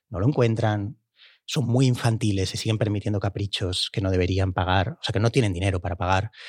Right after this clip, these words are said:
Y ese es el target que Al Valle necesita atacar. Necesita abrir nuevos mercados. Entonces, de septiembre a mayo, o sea, de sep-, sí, de septiembre a mayo, nadie bebe gazpacho. Entonces hay algo que hacer. Entonces, popularicemos beber al Valle para empezar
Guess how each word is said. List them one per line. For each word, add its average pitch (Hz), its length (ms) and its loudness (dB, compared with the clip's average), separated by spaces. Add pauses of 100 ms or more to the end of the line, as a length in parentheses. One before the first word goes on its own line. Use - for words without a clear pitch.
(340)
Y 175 480 0 (240)
ese 175 140 -2
es 190 40 2
el 151 120 0
target 101 280 -2
que - 120 -6
Al 92 100 0
Valle 82 160 -2
necesita - 340 -10
atacar. - 320 -12 (140)
Necesita 117 320 0
abrir 135 200 2
nuevos 113 360 2
mercados. 90 480 -4
Entonces, - 260 0 (320)
de 120 80 0
septiembre 175 380 0
a 151 40 2
mayo, 180 440 0
o - 40 -8
sea, 127 100 2
de 110 60 2
sep-, - 200 -6 (140)
sí, 156 200 0
de 104 80 2
septiembre 196 380 0
a 117 60 2
mayo, 131 360 -2
nadie 117 320 2
bebe 87 180 -2
gazpacho. - 480 -10 (520)
Entonces - 200 -4
hay 135 60 4
algo 104 140 4
que - 80 -4
hacer. - 200 -8
Entonces, - 220 -6 (360)
popularicemos 135 800 2
beber 123 440 2
al 101 240 2
Valle 180 320 0
para 107 140 0
empezar 143 540 -2